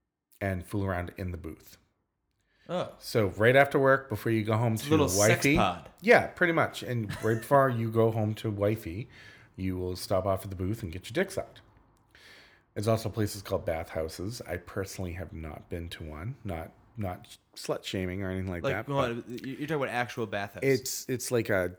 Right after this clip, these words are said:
Speaker 1: it's like a gym, like a, just a sauna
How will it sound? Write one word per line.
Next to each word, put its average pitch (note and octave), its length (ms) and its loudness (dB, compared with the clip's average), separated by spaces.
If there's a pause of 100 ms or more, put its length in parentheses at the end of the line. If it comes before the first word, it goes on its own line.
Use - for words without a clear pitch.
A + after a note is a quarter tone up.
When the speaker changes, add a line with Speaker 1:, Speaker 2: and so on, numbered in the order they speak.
(120)
Speaker 1:
it's G#2 240 -6
like A2 140 -2
a F2 60 -2
gym, G2+ 720 -4 (440)
like F2+ 200 -8
a, E2+ 40 -10
just - 280 -12
a - 20 -10
sauna D#2+ 560 -10